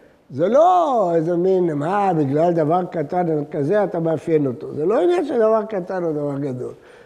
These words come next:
אם אדם מסוגל לראות את אחיו, את אביו בשעת חולשה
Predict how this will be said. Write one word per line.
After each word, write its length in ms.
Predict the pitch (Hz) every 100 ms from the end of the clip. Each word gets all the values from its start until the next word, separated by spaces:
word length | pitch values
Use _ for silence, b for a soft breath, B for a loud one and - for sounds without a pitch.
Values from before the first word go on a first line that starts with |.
| B
אם 140 | 247 294
אדם 300 | 247 269 254
מסוגל 540 | 202 208 175 220 202
לראות 420 | 156 156 214 220
את 160 | 180 180
אחיו, 320 | 160 208 190 - - B B 170
את 120 | 160
אביו 360 | 165 175 214 165
בשעת 380 | 151 180 190 185
חולשה 480 | 185 165 - 196